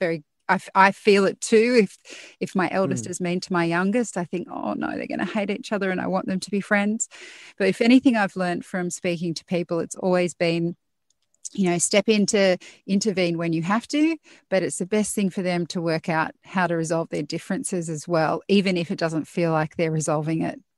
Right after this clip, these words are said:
Speaker 1: by the sounds of them
Speaker 2: Yeah.
Speaker 1: shouting at each other. And yours are very little, so there's not a lot you can do, right?
Speaker 2: No, and the younger one is probably always gonna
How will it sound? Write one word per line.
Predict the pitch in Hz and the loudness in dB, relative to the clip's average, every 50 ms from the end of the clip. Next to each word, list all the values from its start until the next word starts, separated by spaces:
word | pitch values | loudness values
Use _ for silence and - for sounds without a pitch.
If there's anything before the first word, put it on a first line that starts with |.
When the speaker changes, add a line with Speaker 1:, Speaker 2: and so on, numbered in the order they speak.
| _ _ | _ _
Speaker 1:
by | 165 160 160 | 2 2 2
the | 156 | 0
sounds | 151 - 180 160 165 - 160 | -4 -4 -2 0 0 -2 -2
of | - 160 165 | -4 -6 -6
them | - 156 175 156 147 - _ _ - - - - - - - - - - - - - _ | -4 -4 -2 -4 -4 -8 _ _ -20 -20 -20 -20 -18 -18 -18 -18 -18 -20 -20 -20 -20 _
Speaker 2:
Yeah. | - 285 | -2 2
Speaker 1:
shouting | 277 269 262 247 226 196 175 | 6 6 6 6 6 4 2
at | 170 | 2
each | 165 165 - | 0 0 0
other. | 190 190 202 | 0 0 2
And | - 220 214 | 4 4 4
yours | 214 233 233 233 196 | 6 6 4 4 2
are | 208 | 0
very | 180 175 180 170 170 165 160 | 0 2 2 4 4 4 2
little, | 156 147 156 151 160 147 139 147 165 | 2 2 0 0 0 -2 -4 -6 -6
so | - - - 165 156 156 160 | -4 -2 -2 0 0 0 0
there's | - 175 165 147 - | -2 -2 -4 -2 -4
not | 170 165 165 | -4 -4 -2
a | 160 | -2
lot | 147 143 - - - | -2 -2 -4 -4 -4
you | 143 147 | -6 -6
can | - - 156 156 | -4 -6 -6 -4
do, | 156 160 147 151 151 | -4 -4 -4 -4 -4
right? | 147 151 156 170 180 190 196 202 - - _ _ _ _ _ _ _ _ _ _ _ _ _ _ - - - _ _ _ _ | -4 -2 -2 -2 0 -2 -2 -4 -6 -12 _ _ _ _ _ _ _ _ _ _ _ _ _ _ -20 -20 -20 _ _ _ _
Speaker 2:
No, | - 285 240 | 2 4 6
and | 190 170 135 135 220 226 | 8 8 8 6 6 6
the | 247 262 | 6 6
younger | 254 247 254 262 277 285 - 285 | 8 6 6 6 4 4 4 6
one | 247 214 170 160 | 6 6 4 4
is | 156 151 165 | 2 0 -2
probably | - - 180 165 165 165 160 170 165 160 | -2 -2 0 0 0 0 2 4 6 6
always | 160 156 160 175 175 | 8 8 6 4 4
gonna | 175 180 175 165 151 | 2 2 2 2 0